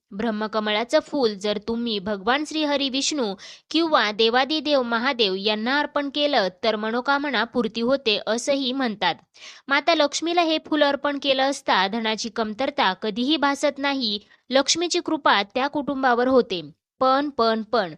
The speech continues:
ब्रह्मकमळाबद्दल एक मूळ गोष्ट तुम्हाला नक्कीच माहीत नसेल. ब्रह्मकमळाचं जे मूळ फूल आहे,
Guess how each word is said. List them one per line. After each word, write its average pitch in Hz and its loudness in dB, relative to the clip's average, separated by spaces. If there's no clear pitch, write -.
ब्रह्मकमळाबद्दल 294 4
एक 240 0
मूळ 247 2
गोष्ट 294 2
तुम्हाला 240 2
नक्कीच 240 -4
माहीत 311 0
नसेल. 285 0
ब्रह्मकमळाचं 262 0
जे 277 4
मूळ 262 2
फूल 302 0
आहे, 277 2